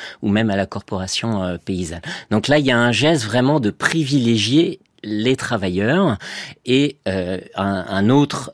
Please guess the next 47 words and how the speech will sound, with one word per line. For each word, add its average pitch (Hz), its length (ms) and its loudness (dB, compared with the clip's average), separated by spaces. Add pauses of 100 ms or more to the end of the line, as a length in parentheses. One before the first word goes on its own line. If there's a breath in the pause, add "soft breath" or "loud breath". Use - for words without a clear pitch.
euh, 87 200 -6
loi 113 380 2
qui - 180 -8
va 90 140 -4
dans 92 100 -4
ce - 160 -6
sens-là, 92 440 -2
hein, 120 180 2
c'est 107 200 -2
la 92 120 0
loi 127 160 2
sur - 160 -4
le 95 80 0
statut 101 400 -2
du 120 100 -4
fermage 139 600 0
en 95 100 -10
quarante-six, 107 640 -6
qui - 100 -12
est 95 40 -4
également 90 320 -6
poussée - 280 -8
par - 180 -10
Tanguy 85 300 -10
Prigent, 147 400 -4 (420 loud breath)
donc 123 280 2
qui - 180 -2
va 107 180 4
supprimer 147 760 4
quasiment, 104 560 0 (400 loud breath)
euh, 90 120 -6
le 101 200 2
métayage 113 720 2 (300 loud breath)
dans 95 160 -4
lequel, 117 440 -4 (120)
euh, 82 300 -10
les, 90 540 -6
euh, 82 220 -12
les 87 100 -8
métayers 95 440 -4
devaient 90 260 -4
verser 90 300 -6
la 95 100 -2
moitié 117 460 0
de 101 80 -4
leur 95 120 -2
récolte 104 520 -8